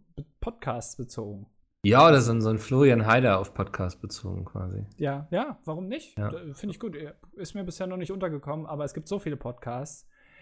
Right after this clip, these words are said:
Speaker 1: Mich würde mal interessieren, ob es mehr Podcasts gibt als YouTube-Kanäle. Wahrscheinlich nicht.
Speaker 2: Nee, denke
Speaker 1: Aber
Speaker 2: ich nicht. Das ist Quatsch.
Speaker 1: Ja,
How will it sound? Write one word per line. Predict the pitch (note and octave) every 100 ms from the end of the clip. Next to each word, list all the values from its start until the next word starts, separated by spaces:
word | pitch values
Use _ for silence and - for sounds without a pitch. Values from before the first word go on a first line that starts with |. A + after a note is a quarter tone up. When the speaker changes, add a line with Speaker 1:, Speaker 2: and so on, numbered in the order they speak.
| -
Speaker 1:
Mich | C3+
würde | F3+ G#3+
mal |
interessieren, | E3+ D#3+ G3+ F#3
ob | D3+
es |
mehr | D3 G3
Podcasts | G3+ G3 G3 - F#3 F#3 - -
gibt | F3 -
als | D#3 D#3
YouTube-Kanäle. | D#3+ F3+ C3 - - G2+ G2+ G2+ G2
Wahrscheinlich | - - G#2+ G#2
nicht. | G#2 G2 - - - -
Speaker 2:
Nee, | F#2 F#2+ F#2+
denke | A#2+ F#2+
Speaker 1:
Aber | G2+
Speaker 2:
ich | -
nicht. | G2 G2 -
Das | -
ist | - -
Quatsch. | G2 F#2+ - - _ -
Speaker 1:
Ja, | B2+ A#2